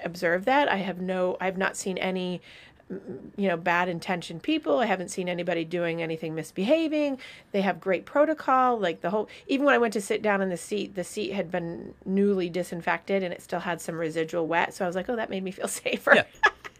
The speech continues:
Speaker 2: Yep.
Speaker 1: <laughs> 'Cause I knew that they'd actually done it. You know, you always wonder, "Do they really do it?" Um, but it was fantastic. And, and the, you know,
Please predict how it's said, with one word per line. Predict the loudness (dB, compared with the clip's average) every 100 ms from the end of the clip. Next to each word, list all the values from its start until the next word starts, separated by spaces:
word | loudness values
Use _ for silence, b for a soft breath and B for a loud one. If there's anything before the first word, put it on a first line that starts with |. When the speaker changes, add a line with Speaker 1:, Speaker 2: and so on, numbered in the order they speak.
| 2
Speaker 2:
Yep. | 4 6
Speaker 1:
<laughs> |
'Cause | 6
I |
knew | 8 8
that | 8
they'd | 8
actually | 8 8 4 4
done | 6 6
it. | 4
You | 2
know, |
you | 4 6
always | 6 6
wonder, | 2 0
"Do | -2 -2
they | -2 0 -2
really | -2 0 0 2 2
do | 2 2 0
it?" | -2 B B B 2
Um, | 4 4 2
but | 4 4 4
it | 2
was | 0
fantastic. | -4 -4 0 -2 0 -2 -2
And, | -2 -2
and | -2 2
the, | 0 0 B B 0
you |
know, | 4 4 2